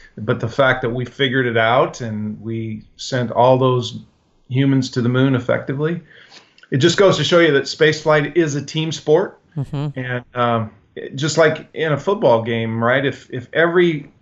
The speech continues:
Speaker 1: all the eleven people don't do their job on any given play, it doesn't work.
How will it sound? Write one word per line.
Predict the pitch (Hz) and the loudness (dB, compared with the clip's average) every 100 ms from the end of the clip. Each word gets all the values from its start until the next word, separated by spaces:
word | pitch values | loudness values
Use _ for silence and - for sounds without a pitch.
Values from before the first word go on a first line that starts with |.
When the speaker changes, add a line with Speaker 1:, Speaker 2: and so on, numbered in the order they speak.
| _ 139 | _ 2
Speaker 1:
all | 165 | 4
the | 175 | 4
eleven | 151 131 143 151 151 127 | 2 4 2 2 0 -6
people | 151 143 120 | -8 -8 -6
don't | 127 127 117 | -4 -6 -4
do | 139 | -2
their | 135 127 | 0 -2
job | 117 127 135 135 | 0 2 2 2
on | 120 | -2
any | 123 123 | -4 -6
given | 110 117 113 107 | -6 -6 -6 -6
play, | 107 107 139 | -6 -6 -6
it | 120 | -6
doesn't | 107 123 127 127 | -2 0 0 -2
work. | 92 - | -4 -8